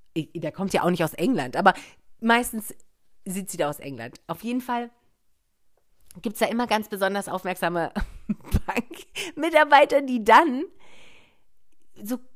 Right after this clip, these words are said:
Daten haben wollen, aber er will auch irgendwie gar nicht meine Kontodaten. Aber vielleicht will er im ersten Schritt noch nicht meine Kontodaten. Ich meine, wir sind schon sehr vertraut. Er hat nur eine Mail geschickt. An mich und an hunderttausend andere deutsche Bürger. Ich, also ich würde gerne mal wissen,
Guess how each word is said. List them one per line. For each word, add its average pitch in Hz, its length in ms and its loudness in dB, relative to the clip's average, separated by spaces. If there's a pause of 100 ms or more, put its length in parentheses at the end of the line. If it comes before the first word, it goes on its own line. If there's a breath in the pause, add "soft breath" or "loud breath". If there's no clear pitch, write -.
Daten 285 420 -2
haben 269 200 -2
wollen, 262 140 -4
aber 240 200 -6
er 226 120 -8
will 269 100 -4
auch 254 80 -12
irgendwie 262 200 -8
gar 226 120 -6
nicht 226 120 -8
meine 214 160 -4
Kontodaten. 185 580 -6
Aber 180 120 -6
vielleicht 214 240 0
will 208 100 2
er 196 60 4
im 180 100 -4
ersten 180 260 -8
Schritt - 220 -8
noch 123 60 -8
nicht 127 160 -14
meine 117 160 -12
Kontodaten. 135 440 -10
Ich - 60 -20
meine, 196 160 2 (720 loud breath)
wir 233 100 -6
sind 233 160 0
schon 220 120 -2
sehr 185 120 2
vertraut. 147 500 -4 (280)
Er 180 100 -2
hat 165 140 -4
nur 160 100 -4
eine 143 160 -8
Mail 117 180 -10
geschickt. - 460 -14 (560)
An 185 280 -2
mich 480 320 0 (320)
und 440 240 -2
an 294 120 -2
hunderttausend 240 520 -6
andere 156 280 -4
deutsche 151 320 -4
Bürger. 147 380 -2 (180)
Ich, - 180 -6 (160)
also - 300 -10
ich - 260 -10
würde 294 160 2
gerne 240 360 -2
mal 214 200 -2
wissen, 175 300 -6